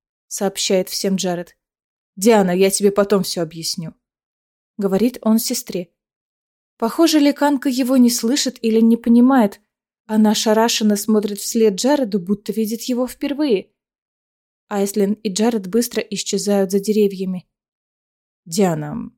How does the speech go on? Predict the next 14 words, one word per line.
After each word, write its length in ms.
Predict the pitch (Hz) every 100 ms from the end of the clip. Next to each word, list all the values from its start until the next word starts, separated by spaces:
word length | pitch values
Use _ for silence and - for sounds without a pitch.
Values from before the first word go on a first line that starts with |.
| _ _ _ _ _ -
мягко 360 | 233 208 -
обращается 580 | 202 208 220 - 202 202
к 80 | -
Ликанке 580 | 220 214 208 202 - 240
Рейв. 340 | 233 180 - _ _ _ _ _ _ _ _
Она 240 | - 208
стремительно 600 | 196 - 233 220 214 208
оборачивается. 920 | 208 214 220 220 180 190 196 185 - 196 _ _ _ _ _ _
«Ты 140 | 349 240
знал?» 500 | 220 240 254 392 - _ _ _ _ _ _ _ _
«Догадывался, 1120 | 269 240 330 262 196 160 165 160 - 175 170 -
это 180 | 254 226
было 240 | 214 196
очевидно». 600 | 185 - 196 175 170 175